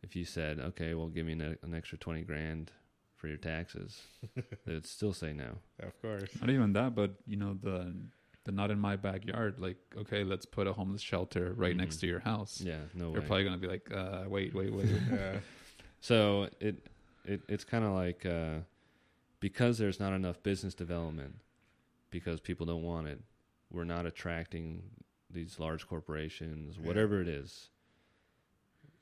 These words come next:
Speaker 1: To solve these issues, it's a combination of private money with public infrastructure, public land, whatever it is.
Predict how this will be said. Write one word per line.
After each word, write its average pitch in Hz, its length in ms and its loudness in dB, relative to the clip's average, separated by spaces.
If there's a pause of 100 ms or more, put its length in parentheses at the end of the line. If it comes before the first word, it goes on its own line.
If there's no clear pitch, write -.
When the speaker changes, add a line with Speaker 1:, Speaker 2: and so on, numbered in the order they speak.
(440)
Speaker 1:
To 95 120 -4
solve 107 380 2
these 90 220 -2
issues, 82 760 -4
it's - 160 -8
a 87 60 -8
combination 85 960 -4
of 85 160 -10
private 82 360 -4
money 80 440 -4 (400)
with - 500 -8 (140)
public 82 300 -6
infrastructure, 80 840 -10 (560)
public 85 320 -6
land, 78 500 -6 (140)
whatever 78 360 -4
it 73 80 -8
is. - 360 -12